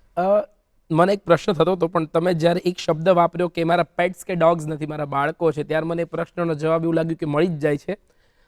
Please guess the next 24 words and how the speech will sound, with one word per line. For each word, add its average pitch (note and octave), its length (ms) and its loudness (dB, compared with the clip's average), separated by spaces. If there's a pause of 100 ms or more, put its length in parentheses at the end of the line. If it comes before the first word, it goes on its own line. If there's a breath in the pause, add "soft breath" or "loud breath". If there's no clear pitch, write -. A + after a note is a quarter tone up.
(160)
પણ F#3 140 6
દર્શક E3 300 0
મિત્રોને G3 260 -4
ચોક્કસથી F3+ 480 -2
કહેવા F#3 220 2
માંગીશ F3+ 420 -2
કે A3+ 220 2 (520)
બહુ F#3 220 6
જ F#3+ 100 -2
મોટી D#3 560 0
ફાઇનાન્શિયલ E3 840 0
રિસ્પોન્સિબિલિટી F#3 840 -4
જોડાયેલી D#3 420 0
હોય D#3 140 0
છે G3+ 80 -8
જ્યારે E3 200 -6
તમે G3 160 -6 (100)
ઓગણીસ D#3 480 -8
પેટ્સ D#3+ 340 -4 (760)
એની D#3+ 140 0
જવાબદારી D3 440 -2
સ્વીકારો C#3+ 460 -4
ત્યારે. - 320 -16 (640)
તો, A3 300 2